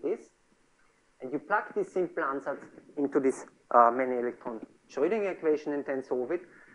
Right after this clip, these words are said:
And we will not go through the algebra here. This yields the standard Hartree-Fock approximation, which you should have heard before.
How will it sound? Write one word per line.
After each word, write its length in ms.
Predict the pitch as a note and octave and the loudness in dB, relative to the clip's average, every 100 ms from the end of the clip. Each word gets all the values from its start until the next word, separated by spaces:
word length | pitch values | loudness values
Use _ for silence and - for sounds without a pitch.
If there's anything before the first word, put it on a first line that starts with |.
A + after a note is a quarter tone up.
| - B2+ | -16 -4
And 80 | C3 | 2
we 40 | |
will 160 | D3 D3+ | 4 6
not 260 | G3+ - | 4 4
go 180 | F3 D#3+ | 2 2
through 160 | D#3+ D3+ | 2 2
the 100 | C#3+ | 2
algebra 420 | B2 C3+ C3 C#3+ | 2 2 2 0
here. 120 | C#3+ C3 | 0 2
This 260 | D3+ - | 0 0
yields 260 | D#3+ D#3 D#3 - | 2 2 -2 -6
the 80 | |
standard 420 | C#3 - C#3 D#3+ D3+ | -4 0 0 0 2
Hartree-Fock 560 | C#3 - C#3 D3 C#3+ | 0 0 -2 -2 0
approximation, 800 | C#3 C3 A#2+ - B2+ A#2+ A#2 B2 - - - | -2 0 -6 -4 -2 -2 -4 -10 -12 -20 -2
which 220 | C#3 - C#3 | 0 0 -2
you 80 | |
should 260 | B2+ G3+ G3 | 6 6 8
have 180 | E3 C#3 | 4 2
heard 280 | C#3+ B2+ - | 2 2 0
before. 460 | - - D3 G#3 | -8 -2 -2 -2